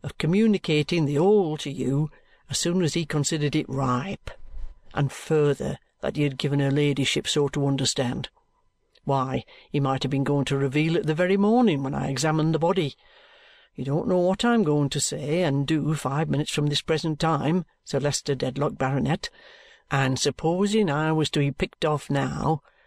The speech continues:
you might wonder why I hadn't done it, don't you see?" True, Sir Leicester, avoiding with some trouble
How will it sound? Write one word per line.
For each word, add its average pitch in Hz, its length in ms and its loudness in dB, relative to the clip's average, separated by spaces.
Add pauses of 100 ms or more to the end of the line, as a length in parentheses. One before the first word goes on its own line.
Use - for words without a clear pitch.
(280)
you 127 100 -6
might 160 280 0
wonder 143 380 0
why 143 220 0
I 170 140 2
hadn't 202 260 0
done 247 160 2
it, - 220 -6 (500)
don't 139 200 -2
you 143 80 0
see?" 160 280 -2 (1500)
True, 135 380 -2 (400)
Sir - 180 0
Leicester, 160 540 0 (240)
avoiding 175 560 2
with 139 160 0
some 139 340 0 (140)
trouble 131 440 -4